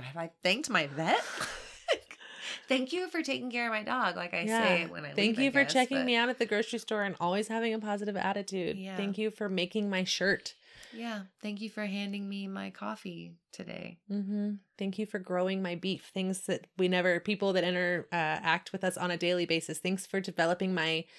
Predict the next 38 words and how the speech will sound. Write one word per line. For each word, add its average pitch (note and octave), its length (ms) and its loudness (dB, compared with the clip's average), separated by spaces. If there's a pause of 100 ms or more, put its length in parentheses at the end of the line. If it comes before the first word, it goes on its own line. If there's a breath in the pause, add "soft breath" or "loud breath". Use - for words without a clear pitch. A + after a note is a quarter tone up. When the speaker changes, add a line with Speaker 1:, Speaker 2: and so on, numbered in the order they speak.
(500 loud breath)
Speaker 2:
the F#3 100 0
satellites F#3+ 680 8
to G3 80 0
make F3+ 140 2
sure F#3 140 2
I E3+ 60 4
can F#3+ 200 2
get - 200 4
to G3 100 -2
where E3 120 2
I'm E3+ 120 -2
going D#3 360 0
today." E3 400 -4
Speaker 1:
"Thanks A#3 260 -4
for C4 80 -6
building A3+ 400 -4
the G#3 80 -4
new G#3 300 -2
highway F3 640 0
that E3+ 180 -2
I'm E3 260 -2
just D#3+ 220 -6
sitting F3 220 -4
in E3+ 100 -6
traffic E3+ 400 -2
and E3 100 -4
annoyed D#3+ 360 -4
about." D3+ 280 -4
Did - 120 -12
you G3 60 -10
already G3+ 120 -8
say F#3 160 -8
that G#3+ 160 -8
one? A#3 200 -10 (260)
Speaker 2:
N-, F#3 260 0
<laughs> - 320 -10
no, G3 380 2
I D4+ 260 2